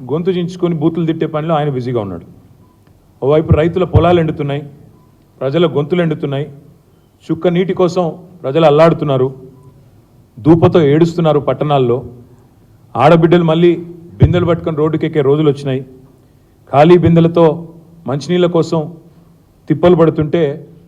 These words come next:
మహిళలేమో ఖాళీ బిందెలతో రోడ్ల మీద యుద్ధాలు చేస్తుంటే, ముఖ్యమంత్రి గారేమో లంక బిందెలని చెప్పి ఆయన మాట్లాడుతూ ఉన్నారు. ఈ అసమర్థ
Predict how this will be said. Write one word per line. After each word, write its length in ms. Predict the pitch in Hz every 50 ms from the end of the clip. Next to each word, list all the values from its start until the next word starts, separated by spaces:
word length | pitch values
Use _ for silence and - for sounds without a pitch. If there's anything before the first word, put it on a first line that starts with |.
| _ _ _ _ _ _ _ _ _ _ _ _ - _ _ _ _ _ _ _ _ _ -
మహిళలేమో 480 | 123 156 175 185 185 185 185 190 202
ఖాళీ 320 | 196 - 160 160 175 190 190
బిందెలతో 440 | 165 185 190 185 190 185 180 190 185
రోడ్ల 240 | 170 170 180 175 185
మీద 140 | 185 180 175
యుద్ధాలు 320 | 170 156 135 185 175 170
చేస్తుంటే, 420 | 170 165 165 - 165 160 151 175
ముఖ్యమంత్రి 480 | 175 165 151 - 180 170 175 170 180 170
గారేమో 260 | 165 165 160 170 170
లంక 240 | 165 160 147 143 170
బిందెలని 400 | 160 160 165 165 160 160 156 151
చెప్పి 440 | 147 143 - 165 151 131 139 - - - - - - - - -
ఆయన 140 | 127 135 147
మాట్లాడుతూ 440 | 143 139 139 135 127 123 120 - 113
ఉన్నారు. 240 | 110 107 98 92 - - - _ _ _ _ _ _ _ _ _ _ _ _ _ _ _ _ _ _ _ _ _ _ _ _ _ - -
ఈ 100 | 151 156
అసమర్థ 680 | 151 147 143 - 175 185 196 196 190 - - 190 180